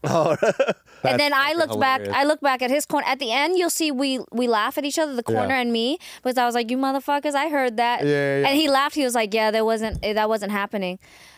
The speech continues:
Speaker 2: Stamp knew. Like, Stamp was like, "I'm not knocking her out.
Speaker 3: That's respect.
Speaker 2: I have to, like, keep clenching her."
Speaker 1: So what's the game plan for somebody who's this much
Speaker 2: There
Speaker 1: bigger
Speaker 2: is,
Speaker 1: than you?
Speaker 2: I mean, th-, well, no, there's plenty of game plans, but just for Stamp in the ring, the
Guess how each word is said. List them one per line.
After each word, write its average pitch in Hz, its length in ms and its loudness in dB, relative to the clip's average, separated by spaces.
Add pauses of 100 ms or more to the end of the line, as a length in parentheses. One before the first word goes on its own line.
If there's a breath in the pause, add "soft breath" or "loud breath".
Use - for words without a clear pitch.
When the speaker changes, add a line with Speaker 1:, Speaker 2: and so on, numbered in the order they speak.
Speaker 2:
Stamp 294 340 -2
knew. 262 360 2
Like, 220 240 0
Stamp 233 240 -2
was 220 120 -2
like, 196 280 -2
"I'm 220 180 -2
not 233 160 -2
knocking 202 300 -4
her 175 120 -2
out. 208 400 -4
Speaker 3:
That's 110 160 -2
respect. 113 380 -2
Speaker 2:
I - 20 0
have 220 260 -4
to, 240 120 0
like, 196 300 0 (220)
keep 233 200 -4 (420)
clenching 220 380 -2
her." 180 260 -2 (540)
Speaker 1:
So 143 140 -2
what's - 180 -2
the 254 100 -2
game 135 260 -2
plan 123 200 -4
for 110 100 -8
somebody 120 360 -4
who's 160 180 -4
this - 180 -6
much 180 80 -2
Speaker 2:
There 254 160 2
Speaker 1:
bigger 269 140 2
Speaker 2:
is, 277 120 -2
Speaker 1:
than - 40 -10
you? - 60 -18 (240)
Speaker 2:
I 226 100 0
mean, 220 240 -2
th-, - 40 -20 (140)
well, 277 320 0
no, 269 160 0
there's 247 160 -2
plenty 269 280 -2
of 214 40 -4
game 220 160 -4
plans, 214 240 -4
but 208 140 -6
just - 340 -6
for 226 80 -4
Stamp 214 380 -6
in 220 80 -2
the 190 100 -2
ring, 196 400 -2
the 214 200 -2